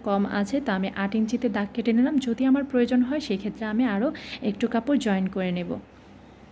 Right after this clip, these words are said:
তো এখান থেকে আমি তিন ইঞ্চি নিচে আসব, এসে আমি একটা সোজাসুজি দাগ কেটে দিচ্ছি। আর আমার চ্যানেলে already আরেকটা, আহ,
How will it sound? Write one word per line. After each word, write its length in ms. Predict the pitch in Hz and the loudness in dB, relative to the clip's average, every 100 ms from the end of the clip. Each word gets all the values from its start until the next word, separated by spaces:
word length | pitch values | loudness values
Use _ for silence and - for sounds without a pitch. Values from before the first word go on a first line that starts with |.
| - - - - - - - - - - - - - - - - | -20 -20 -20 -20 -20 -20 -20 -20 -20 -20 -20 -20 -20 -18 -14 2
তো 60 | 233 | 4
এখান 300 | 233 269 262 | 4 6 4
থেকে 200 | 269 294 | 4 -2
আমি 340 | 214 214 233 | -2 0 0
তিন 280 | 240 226 226 - | 2 4 4 4
ইঞ্চি 460 | 226 214 214 339 359 - - - 226 | 2 2 0 -4 -4 -16 -20 -8 -2
নিচে 360 | 214 208 240 | 0 0 0
আসব, 400 | 202 190 - 277 359 - - - - - - - - - - - - - - | 0 -2 -2 -2 -2 -10 -20 -20 -20 -20 -20 -20 -20 -20 -20 -20 -20 -16 -4
এসে 340 | 220 220 294 370 - - | -2 0 0 -2 -12 -16
আমি 220 | - 202 208 | -6 0 2
একটা 380 | 214 214 285 - - - - - | 0 -2 -6 -6 -14 -20 -20 -16
সোজাসুজি 540 | - 214 220 220 208 208 208 | -6 -4 -2 0 2 0 0
দাগ 180 | 202 196 - | -2 -4 -4
কেটে 220 | 202 208 | -2 0
দিচ্ছি। 440 | 185 185 - 254 - - - - - - - - | 0 -2 -4 -6 -6 -16 -20 -20 -20 -20 -18 -6
আর 120 | 254 | 2
আমার 260 | 262 254 277 | 4 4 2
চ্যানেলে 300 | 277 285 302 | 0 0 0
already 520 | - 220 220 226 262 | -2 -2 0 0 2
আরেকটা, 420 | 247 240 240 269 | 2 0 -2 -2
আহ, 300 | 269 269 - | -2 -4 -4